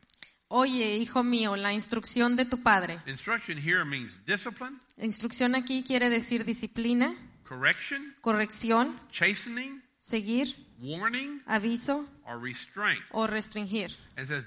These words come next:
Speaker 2: "Do not forget your mother's teaching."
Speaker 1: Y no abandones la sen-, la enseñanza de tu madre.
Speaker 2: So the father and mother together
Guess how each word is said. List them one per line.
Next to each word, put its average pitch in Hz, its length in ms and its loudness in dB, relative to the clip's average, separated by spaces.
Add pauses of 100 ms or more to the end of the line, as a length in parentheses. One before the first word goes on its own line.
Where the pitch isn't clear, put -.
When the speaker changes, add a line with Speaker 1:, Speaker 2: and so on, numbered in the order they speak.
Speaker 2:
"Do 262 160 0
not 196 240 2
forget 175 400 -4
your 151 80 -4
mother's 151 400 -4
teaching." 180 420 -12 (400)
Speaker 1:
Y 233 120 0
no 240 200 6
abandones 247 600 4
la 226 160 2
sen-, 220 300 -2
la 220 140 -2
enseñanza 220 580 2
de 240 120 4
tu 233 140 0
madre. 196 440 2
Speaker 2:
So 180 140 -4
the 160 100 -6
father 247 360 -4
and 170 120 -4
mother 196 400 -2
together 143 640 -2